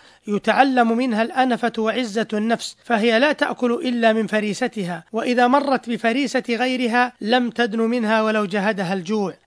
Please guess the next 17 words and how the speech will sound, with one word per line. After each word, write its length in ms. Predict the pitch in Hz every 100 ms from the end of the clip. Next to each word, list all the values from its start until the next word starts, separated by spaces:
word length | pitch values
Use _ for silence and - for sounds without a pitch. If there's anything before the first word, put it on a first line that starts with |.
| -
أيها 320 | 269 247 226
المستمعون 560 | 220 202 - 208 214 208
الكرام، 460 | 180 202 196 165 -
ومن 300 | 220 262 277
جميل 480 | 233 247 269 254 233
ما 180 | 254 285
ينبغي 420 | 262 240 233 247
على 180 | 226 226
النابغة 500 | 220 220 220 262 247
في 320 | 233 208 220
هذا 200 | 220 202
الشأن 460 | - - 247 233 - _ -
أن 80 | 233
يفيد 540 | 240 233 - 294 240
من 220 | 240 240
تجارب 460 | 226 220 233 220 208
الآخرين، 640 | 214 208 185 196 202 170